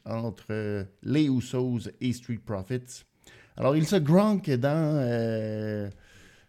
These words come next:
l'espèce de vestiaire, euh, le vestiaire, euh, privé de Roman Reigns, quand justement Roman arrive, puis il leur dit, euh, « Bon, êtes-vous prêts ? C'est quoi votre plan ? » Et Jimmy de dire, « Ben, nous, on va gagner.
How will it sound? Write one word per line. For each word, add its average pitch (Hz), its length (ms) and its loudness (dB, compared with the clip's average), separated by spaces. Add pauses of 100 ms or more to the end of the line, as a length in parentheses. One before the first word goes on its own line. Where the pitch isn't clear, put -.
(140)
l'espèce 98 520 -10
de 92 100 -6
vestiaire, 95 1000 -6
euh, 87 360 -10 (220)
le 92 140 -10
vestiaire, 95 760 -8
euh, 87 340 -10
privé 110 440 -8 (220)
de 95 120 -8
Roman 98 260 -4
Reigns, 139 480 -2 (840)
quand 131 200 -2
justement 131 380 -4
Roman 147 240 -2
arrive, 143 480 -4
puis 92 280 -6
il 90 60 -6
leur 98 200 -4
dit, 101 400 -6
euh, « 92 80 -6 (140)
Bon, 117 240 -4 (680)
êtes-vous 85 160 -10
prêts ? 127 340 -8 (460)
C'est - 100 -20
quoi - 120 -12
votre - 160 -12
plan ? » 110 200 -10 (920)
Et 92 160 -8
Jimmy 117 180 4
de 120 120 4
dire, « 123 280 2
Ben, 117 240 2
nous, 131 140 -2
on 147 40 0
va 139 100 0
gagner. 135 520 4